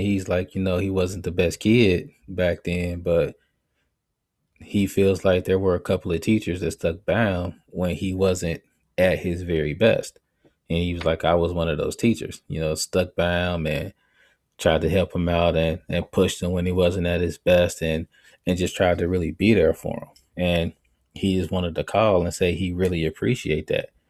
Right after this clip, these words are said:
And he wanted to thank me. And he wanted to invite me to his graduation, you know, later on this year when they had their graduation. And I was, I was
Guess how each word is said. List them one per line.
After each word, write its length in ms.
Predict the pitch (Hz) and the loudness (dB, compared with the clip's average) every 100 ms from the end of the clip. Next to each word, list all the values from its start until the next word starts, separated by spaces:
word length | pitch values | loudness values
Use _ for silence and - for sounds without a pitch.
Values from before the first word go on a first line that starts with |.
| _ _ _ 78 | _ _ _ 0
And 100 | 80 | 0
he 60 | |
wanted 220 | 82 71 - | 0 -2 -4
to 40 | - | 2
thank 300 | 113 139 - | 2 4 0
me. 220 | 85 - _ _ _ | -6 -8 _ _ _
And 380 | 87 87 85 95 - _ _ | 0 2 0 -2 -10 _ _
he 160 | - 98 | -4 0
wanted 260 | 95 92 85 | 2 2 0
to 80 | |
invite 320 | 82 85 90 90 | -2 2 2 2
me 100 | 82 | 0
to 140 | 92 | 0
his 140 | 80 | 0
graduation, 800 | - 71 - 82 139 143 82 87 - _ _ _ | 2 2 2 4 4 4 0 -6 -10 _ _ _
you 160 | 107 95 | -16 -4
know, 320 | 92 82 80 - _ _ 92 | 0 0 -2 -12 _ _ 2
later 300 | 92 87 87 | 2 4 2
on 140 | 78 | 2
this 200 | 80 - | 0 0
year 360 | 107 90 87 - _ - - _ - | 4 4 2 -6 _ -20 -20 _ 0
when 140 | 82 | 2
they 100 | 82 | 2
had 160 | 85 80 | 0 0
their 80 | 76 | 0
graduation. 720 | - 85 - 107 117 95 - _ _ _ _ _ _ _ - | 0 0 0 2 2 0 -12 _ _ _ _ _ _ _ -2
And 400 | 87 87 80 - _ _ _ _ | 0 2 0 -6 _ _ _ _
I 140 | 87 | 0
was, 460 | 101 90 82 - - _ - - - | 2 0 0 -6 -14 _ -20 -6 2
I 120 | 90 | 4
was 380 | 98 90 85 | 4 2 -2